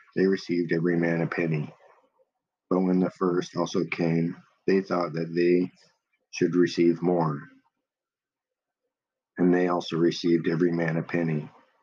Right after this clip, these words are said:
And receiving it, they murmured against the master of the house, saying, 'These last have worked but one hour, and thou hast made them equal to us,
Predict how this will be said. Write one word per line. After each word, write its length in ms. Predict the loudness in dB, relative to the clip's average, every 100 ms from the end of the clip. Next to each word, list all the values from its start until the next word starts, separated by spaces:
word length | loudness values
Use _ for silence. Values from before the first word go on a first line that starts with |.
| _ _ _ -4
And 120 | 0
receiving 520 | 0 2 0 2 2
it, 180 | 0 -2
they 120 | -2
murmured 540 | 2 2 2 0 -2 -6 -14 _ _ _ _
against 380 | -2 0 -2 -4
the 80 | -4
master 540 | -2 -2 -4 -4 -4
of 240 | -2 -2 0
the 100 | -2
house, 460 | -2 -2 -4 -6
saying, 480 | -2 0 2 0 -2 -8 -20 -20 -20 -20 _ 0
'These 220 | 2 2
last 320 | 0 -2 -4
have 160 | -8 -2
worked 280 | -2 -2 -6 -20 _
but 240 | -4 -4 -2
one 240 | 0 0
hour, 420 | 0 -2 -4 -10 -18 _ _ _ _
and 100 | -8
thou 200 | -2 -2
hast 320 | -2 -6 -6
made 280 | -2 0 2
them 280 | 2 0 -2
equal 360 | -6 -8 -4 -4
to 240 | 0 2
us, 420 | 2 0 -4 -10